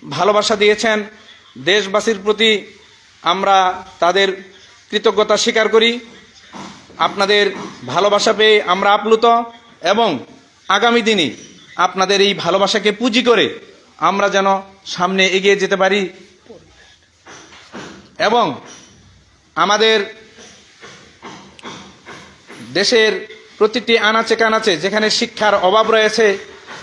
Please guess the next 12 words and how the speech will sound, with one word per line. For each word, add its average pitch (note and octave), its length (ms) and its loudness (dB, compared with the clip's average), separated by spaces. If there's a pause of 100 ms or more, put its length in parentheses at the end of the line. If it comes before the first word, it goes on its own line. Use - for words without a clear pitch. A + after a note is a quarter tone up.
সেই G#3+ 280 2
জায়গাতে G3+ 400 2
আমরা G3 380 2 (1040)
শিক্ষা G#3+ 640 0 (100)
ছড়িয়ে A#3 280 2
দিতে G#3 220 -2
পারি, G3+ 320 2 (800)
শিক্ষার A3+ 440 -2
আলো G#3 320 2
ছড়িয়ে G#3+ 300 2
দিতে G#3 220 0
পারি G#3 300 2